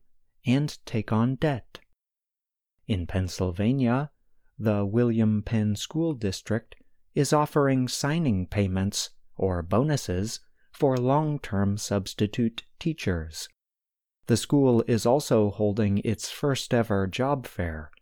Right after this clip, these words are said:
for teachers. Superintendent Eric Bekotes said a teacher told him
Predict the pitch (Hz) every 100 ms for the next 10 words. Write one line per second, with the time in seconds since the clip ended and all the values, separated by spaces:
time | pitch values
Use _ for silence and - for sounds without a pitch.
0 | _ - 117 - 151 - 87 78 80 -
1 | - _ _ _ _ _ _ _ _ -
2 | - 113 - 104 98 95 - 95 92 95
3 | 92 - - - 101 90 - - 160 -
4 | 95 104 - - - _ - - 151 139
5 | - 131 - 185 - 117 - 139 147 135
6 | 101 95 92